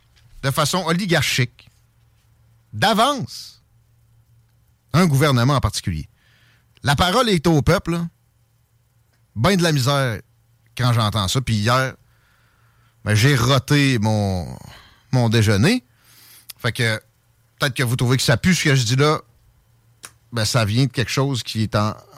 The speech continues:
putréfaction, puis c'est pas nécessairement, non, ce que j'avais ingéré. C'est la situation. Faut pas être trop cynique, mais faut certainement pas être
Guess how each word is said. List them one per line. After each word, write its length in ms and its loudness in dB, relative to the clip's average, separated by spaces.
putréfaction, 720 2
puis 120 -6
c'est 100 0
pas 140 0
nécessairement, 600 0
non, 240 -2
ce 120 -12
que 100 0
j'avais 300 4
ingéré. 420 2
C'est 220 -2
la 100 4
situation. 560 0
Faut 80 -2
pas 120 2
être 100 0
trop 180 2
cynique, 560 0
mais 120 2
faut 200 2
certainement 760 0
pas 280 0
être 120 -2